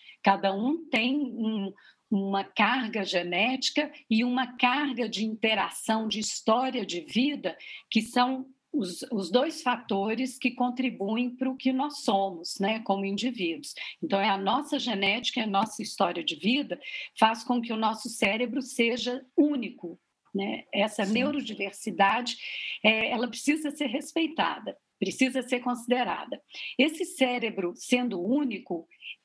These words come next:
Speaker 1: ele também tem uma forma única de aprender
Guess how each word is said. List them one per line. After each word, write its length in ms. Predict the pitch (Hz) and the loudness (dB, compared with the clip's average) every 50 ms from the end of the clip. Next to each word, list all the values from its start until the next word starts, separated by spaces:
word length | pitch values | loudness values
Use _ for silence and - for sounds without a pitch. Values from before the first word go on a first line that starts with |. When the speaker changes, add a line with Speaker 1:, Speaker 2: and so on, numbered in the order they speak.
| - | 2
Speaker 1:
ele 280 | - 262 269 277 320 302 330 | 4 4 4 2 0 -2 -2
também 580 | 302 349 349 359 349 226 220 214 208 214 254 262 | 0 0 0 2 0 0 0 0 0 0 -2 -2
tem 220 | 240 254 247 247 | -2 0 0 0
uma 200 | 254 254 294 294 | 0 0 0 -2
forma 640 | 294 - - 202 196 196 - - 214 247 302 349 - _ - | -2 0 2 2 4 2 2 0 0 0 0 -2 -6 _ 2
única 540 | - 294 254 247 247 220 240 240 - 254 247 | 4 4 4 4 0 -4 -4 -4 -4 -4 -2
de 120 | 233 - | -2 -2
aprender 580 | 247 247 - 294 339 392 381 302 247 185 - - | -2 0 0 0 0 0 0 -2 -2 -4 -6 -12